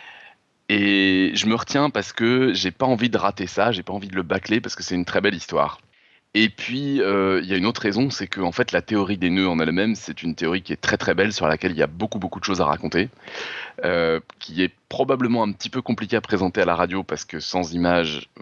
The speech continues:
voilà. Mais enfin, vu que j'ai fait la cristallographie et que les gens ont pas eu l'air si mécontents que ça, je me dis que il faut se lancer. Donc, euh, la théorie des nœuds,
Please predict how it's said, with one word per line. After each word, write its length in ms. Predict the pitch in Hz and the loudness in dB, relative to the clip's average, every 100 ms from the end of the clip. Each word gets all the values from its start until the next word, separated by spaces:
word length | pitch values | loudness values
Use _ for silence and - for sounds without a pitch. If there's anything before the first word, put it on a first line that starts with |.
| 65 | -8
voilà. 320 | 73 71 101 | -4 0 0
Mais 120 | 139 | 0
enfin, 180 | 87 92 | -2 -4
vu 120 | 90 | -4
que 60 | 110 | -2
j'ai 80 | 110 | -2
fait 140 | 101 | 0
la 80 | 92 | 0
cristallographie 800 | - 95 90 87 80 82 - 92 | -2 -2 0 2 0 -2 -2 -4
et 80 | 78 | -4
que 100 | 92 | -2
les 160 | 82 | 0
gens 180 | 82 92 | 2 2
ont 140 | 90 82 | 0 0
pas 160 | 95 | 0
eu 80 | 90 | 2
l'air 160 | 87 - | 0 -2
si 240 | - 110 | -6 -2
mécontents 400 | 95 - 87 85 | -2 -2 -4 -6
que 80 | 71 | -4
ça, 320 | - 92 101 | 0 2 2
je 120 | 90 | 0
me 120 | 76 | -6
dis 320 | 76 78 95 - | -8 -10 -10 -10
que 400 | - 87 92 90 - - - | -4 0 0 -2 -6 -20 -12
il 100 | 92 | -8
faut 180 | - 95 | -2 0
se 160 | 95 - | 0 0
lancer. 320 | 85 - - - - - - - - - - - - - | 0 0 -4 -6 -14 -10 -6 -6 -6 -6 -8 -10 -12 -12
Donc, 600 | 101 147 165 160 - - _ - | -2 2 2 0 -6 -10 _ 0
euh, 280 | 117 110 107 | 2 4 4
la 140 | 120 | 2
théorie 340 | 156 127 104 95 | 2 0 -2 -2
des 140 | 87 | -4
nœuds, 640 | 82 85 98 127 151 165 | -2 -2 0 0 0 -2